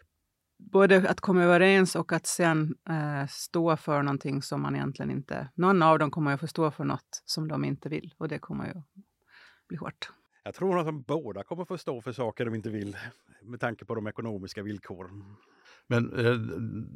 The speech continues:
Speaker 3: å-, åter till det som Mats pratade om, om när det gäller Destination Gotland och, och det, så, så har jag upplevt, eh, att partierna här på Gotland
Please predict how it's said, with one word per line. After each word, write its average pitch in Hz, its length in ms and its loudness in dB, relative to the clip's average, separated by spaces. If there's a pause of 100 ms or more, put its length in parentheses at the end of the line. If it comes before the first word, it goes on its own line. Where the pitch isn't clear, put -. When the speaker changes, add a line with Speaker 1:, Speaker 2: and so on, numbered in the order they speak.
(180)
Speaker 3:
å-, 117 240 -8
åter 135 320 0
till 110 160 0
det 107 100 2
som 104 160 0
Mats 117 260 0
pratade 87 400 -4
om, 87 160 -4
om 90 360 -4
när 90 120 -8
det 92 80 -8
gäller 87 160 -8
Destination 92 580 -8
Gotland 87 500 -4
och, 73 220 -10 (200)
och 95 100 -6
det, 85 160 -2 (260)
så, 92 280 0
så 110 140 -2
har 95 200 2
jag 110 260 4
upplevt, 90 600 -6
eh, 90 260 -4
att 92 380 -8 (180)
partierna 98 640 -4
här 87 300 0
på 92 160 -8
Gotland 85 640 -6